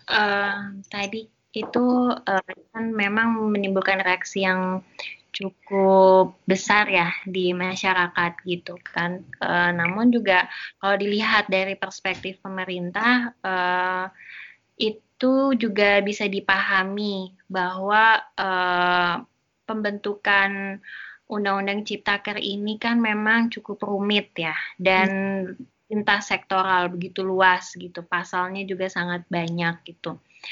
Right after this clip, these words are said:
Speaker 1: Dan lagi juga dengan target yang memang dikejar oleh pemerintah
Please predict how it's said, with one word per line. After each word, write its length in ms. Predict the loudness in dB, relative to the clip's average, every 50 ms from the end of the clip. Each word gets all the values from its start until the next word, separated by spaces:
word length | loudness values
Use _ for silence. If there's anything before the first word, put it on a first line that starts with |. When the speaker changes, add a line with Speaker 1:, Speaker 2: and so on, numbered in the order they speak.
| -14 -14 -14 -12
Speaker 1:
Dan 400 | -4 0 2 2 2 2 2 2
lagi 560 | 2 2 2 2 0 -2 0 2 2 4 4
juga 240 | 2 0 0 0 0
dengan 400 | 0 0 0 0 0 2 2 2
target 640 | 2 2 2 2 2 0 -2 0 0 0 0 0 _
yang 160 | -4 -4 -2 -2
memang 340 | -4 -4 -4 -4 -2 -2 -2
dikejar 480 | -2 -2 -4 -6 -4 0 2 2 2 4
oleh 160 | 2 0 0
pemerintah 720 | -2 -6 -6 -6 -6 -6 -6 -6 -4 0 2 4 4 2